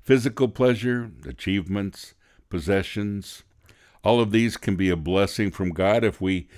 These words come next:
if we keep them in the proper perspective. After all, God created these for us to experience. But when we live to please God and not our flesh, these become merely things we enjoy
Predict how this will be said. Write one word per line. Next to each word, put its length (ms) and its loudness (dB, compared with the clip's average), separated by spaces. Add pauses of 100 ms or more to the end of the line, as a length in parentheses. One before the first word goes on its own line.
(160)
if 140 -6
we 100 2
keep 360 -2
them 220 4
in 120 2
the 80 2
proper 600 -4
perspective. 760 -4
After 360 2
all, 260 2 (440)
God 300 4
created 760 2
these 300 -2
for 240 2
us 180 -2
to 160 0
experience. 1040 -6 (920)
But 220 -2
when 300 0
we 180 2
live 420 0
to 140 -4
please 560 -2
God 480 2
and 260 -2
not 240 0
our 180 2
flesh, 600 -4 (640)
these 200 2
become 480 2
merely 380 2
things 500 0
we 300 -2
enjoy 720 0